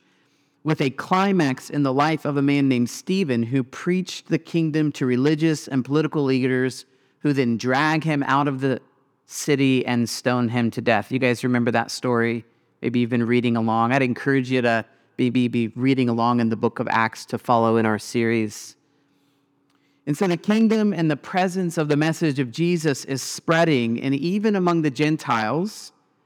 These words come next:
the non-Jewish folks in Jerusalem, the Holy Spirit is falling on people.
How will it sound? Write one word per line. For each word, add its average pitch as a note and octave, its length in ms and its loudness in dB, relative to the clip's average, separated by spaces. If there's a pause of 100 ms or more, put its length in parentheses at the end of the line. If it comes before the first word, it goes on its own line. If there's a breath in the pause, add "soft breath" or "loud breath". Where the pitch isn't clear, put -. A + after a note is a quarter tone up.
(380)
the C3+ 320 2
non-Jewish D3 840 0
folks - 360 -2
in B2+ 140 -2
Jerusalem, C3 540 0
the A#2+ 80 0
Holy F#3+ 420 0
Spirit D#3 560 0
is B2+ 180 -6
falling E3 540 0
on G#2+ 160 2
people. A2 440 -6